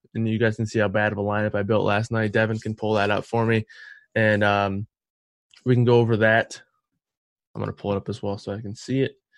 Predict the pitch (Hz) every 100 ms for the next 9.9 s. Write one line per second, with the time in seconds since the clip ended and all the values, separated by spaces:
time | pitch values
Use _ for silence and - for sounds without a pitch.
0 | _ _ _ _ _ _ _ _ _ _
1 | _ _ _ _ _ _ _ _ _ _
2 | _ _ _ _ _ _ _ _ _ -
3 | 127 120 101 120 135 131 123 120 123 117
4 | 135 104 127 139 147 147 - _ - 120
5 | 113 113 110 - 117 120 117 120 107 107
6 | 104 107 - - - - 101 98 95 -
7 | _ _ _ 120 147 147 139 127 123 117
8 | - 123 113 117 101 117 110 107 113 107
9 | - 110 104 104 107 113 110 107